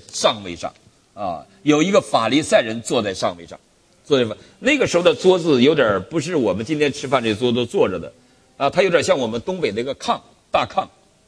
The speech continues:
有点像东北的大炕，它是 U 字形的，所以人坐在旁边正中间那个是一个主位，啊，主位，两边都是客位。那么那个主位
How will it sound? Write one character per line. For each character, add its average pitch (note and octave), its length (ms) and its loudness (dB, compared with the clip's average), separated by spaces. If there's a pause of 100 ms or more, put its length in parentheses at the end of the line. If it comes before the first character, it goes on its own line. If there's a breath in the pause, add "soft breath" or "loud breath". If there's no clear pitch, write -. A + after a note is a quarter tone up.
(120)
有 B2+ 120 -8
点 C#3 100 -4
像 C3+ 120 0
东 D3+ 140 -2
北 A#2+ 80 -4
的 G#2+ 100 -2
大 A#2+ 160 0
炕， - 140 0 (260 loud breath)
它 G#3+ 120 2
是 B3+ 80 0
U E4+ 280 4
字 G3+ 200 2
形 G#2 200 0
的， A2+ 160 4 (220 loud breath)
所 - 140 4
以 F3+ 40 2
人 G#3+ 280 4
坐 D4+ 160 4
在 G3+ 160 4
旁 G3+ 260 2
边 G3 260 4 (320)
正 C#4 280 2
中 D4 200 4
间 B3 220 4
那 F3+ 80 6
个 D3+ 80 6
是 F3 160 -4
一 E3 80 0
个 C#3+ 160 2
主 G2 400 -4
位， G#3 220 4 (300)
啊， G2 220 -8
主 F#2+ 200 -12
位， C#3+ 260 2 (120)
两 G#2 200 0
边 C#3 160 2
都 C3 80 2
是 B2+ 80 -2
客 C3 240 2
位。 G#2 180 -4 (340 soft breath)
那 G#3+ 120 0
么 G#3+ 80 2
那 G#3+ 100 4
个 G3 100 6
主 G#2+ 280 -4
位 D3+ 260 0